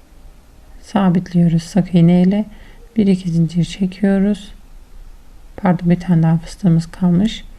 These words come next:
Beş tane zincir çekiyoruz ve şöyle son fıstığın tepesinden sık iğne yaparak yine beş tane zincir çekip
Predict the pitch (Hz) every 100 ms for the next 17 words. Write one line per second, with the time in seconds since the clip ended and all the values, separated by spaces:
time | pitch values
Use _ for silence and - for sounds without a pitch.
0 | - - - - 226 185 - 170 156 156
1 | 160 165 165 175 170 - 185 185 196 -
2 | - - - - - - 220 185 196 180
3 | 160 175 208 214 - - - - - -
4 | - 202 202 185 - 190 - - 185 175
5 | 202 - - - - - 202 185 175 190
6 | 160 165 190 220 - - - - - -
7 | - 185 185 170 156 160 180 190 220 -
8 | - - - - - - 208 196 180 180
9 | 175 175 160 151 175 160 151 - 190 220